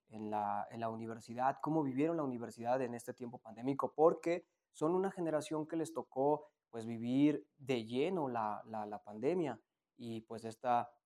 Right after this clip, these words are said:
probablemente a lo mejor les afectó, probablemente les ayudó, eh, en sus estudios universitarios, y de eso me gustaría, me gustaría hablar, ¿sale? Entonces, eh, Gus, ¿cómo estás? Bienvenido.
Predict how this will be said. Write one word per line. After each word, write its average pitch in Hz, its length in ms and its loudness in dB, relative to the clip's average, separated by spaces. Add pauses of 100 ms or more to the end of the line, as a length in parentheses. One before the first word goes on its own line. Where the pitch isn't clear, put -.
(260)
probablemente 156 580 8
a 143 40 6
lo 135 60 4
mejor 120 280 -2
les 117 160 -6
afectó, 127 580 0
probablemente 131 640 6
les 113 200 -8
ayudó, 120 580 -2 (360)
eh, 104 640 -6
en 117 160 -12
sus 110 560 -10
estudios 120 420 -8
universitarios, 139 680 -4 (140)
y 135 140 -2
de 143 60 6
eso 147 160 -2
me 143 100 2
gustaría, 120 720 -2 (260)
me 120 100 -8
gustaría 117 380 -4
hablar, 107 300 -6 (100)
¿sale? 143 300 -2 (400)
Entonces, 143 460 0
eh, 107 720 -4 (160)
Gus, 127 320 -4 (100)
¿cómo 127 160 -6
estás? 113 280 0
Bienvenido. 110 560 -6